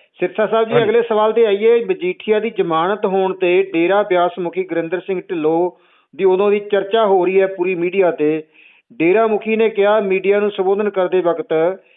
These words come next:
Speaker 1: ਕਿਹਾ ਕਿ ਮਜੀਠੀਆ ਬਿਲਕੁਲ ਬੇਕਸੂਰ ਹੈਗਾ।
Speaker 2: ਮੈਂ ਪਹਿਲਾਂ ਕਹਿਤਾ, ਚੋਰ ਚੋਰ ਮਸੇਰੇ ਭਾਈ।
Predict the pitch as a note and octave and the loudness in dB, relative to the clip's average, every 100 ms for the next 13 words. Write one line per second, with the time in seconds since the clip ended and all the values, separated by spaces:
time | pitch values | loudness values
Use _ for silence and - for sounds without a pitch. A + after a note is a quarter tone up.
0 | _ - G3 G3 A3 G3+ F#3+ F#3+ F#3+ G#3+ | _ -2 0 2 0 0 -2 -6 0 0
1 | G#3 G3 G3 A3 G3+ E3+ A3 A3 A3 A3 | 2 2 2 0 0 4 4 2 -2 0
2 | G3 F3+ E3+ C3 - _ _ _ _ _ | 2 2 2 0 -4 _ _ _ _ _
3 | _ _ _ _ _ _ _ _ _ _ | _ _ _ _ _ _ _ _ _ _
4 | _ _ _ _ _ _ _ _ _ _ | _ _ _ _ _ _ _ _ _ _
5 | _ _ _ - E3 E3 F3+ F3 A3+ G#3+ | _ _ _ -6 -4 -2 -4 -4 -4 -2
6 | A3 A3 A#3 A3 G3+ G3+ G3 G3+ F#3 F3+ | -2 -2 -2 -2 -2 -2 -2 -2 -2 -4
7 | F3+ G3+ D#3+ | -2 -4 -6